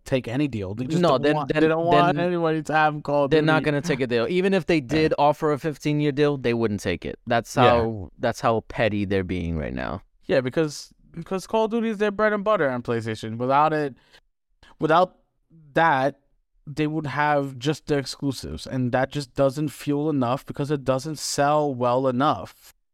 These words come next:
Speaker 2: Yeah.
Speaker 1: compared to
Speaker 2: For,
Speaker 1: Call of
Speaker 2: compared
Speaker 1: Duty.
Speaker 2: to, compared to the amount of people who have a PlayStation, it doesn't sell nearly enough.
Speaker 1: Absolutely.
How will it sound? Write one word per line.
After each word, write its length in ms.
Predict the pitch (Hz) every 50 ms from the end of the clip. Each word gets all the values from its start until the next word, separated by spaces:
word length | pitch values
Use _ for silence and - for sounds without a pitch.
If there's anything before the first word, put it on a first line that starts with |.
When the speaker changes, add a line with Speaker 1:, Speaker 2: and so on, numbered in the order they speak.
| _ _ -
Speaker 2:
Yeah. 300 | 120 123 123 113 101 95
Speaker 1:
compared 200 | 98 131 131 -
to 120 | - 147 131
Speaker 2:
For, 80 | 151
Speaker 1:
Call 100 | - 135
of 60 | 131 139
Speaker 2:
compared 400 | 139 131 160 170 165 151 160 131
Speaker 1:
Duty. 320 | - - 175 156 147 147
Speaker 2:
to, 20 | - -
compared 380 | - 135 127 - 160 185 185
to 360 | - - 180 175 170 160 147 - -
the 180 | - 139 135 127
amount 440 | 123 120 120 123 120 123 135 139 - _
of 180 | - 127 110 - -
people 320 | - 120 - - 127 123 -
who 140 | 135 123 - -
have 420 | - 107 104 104 110 113 107 -
a 60 | 104
PlayStation, 840 | - - - 107 107 101 - 131 120 120 - - - 143 143 143 143 _ _ _ _ _ _ _ -
it 200 | 123 123 120 107
doesn't 340 | 139 131 120 - 113 110 -
sell 320 | - - 120 107 104 101
nearly 460 | 104 107 107 104 98 95 - - 50
enough. 420 | - - 50 - - - - - - _ _ _ _ _ _ _ -
Speaker 1:
Absolutely. 560 | 143 131 - - 127 117 104 87 85 101 110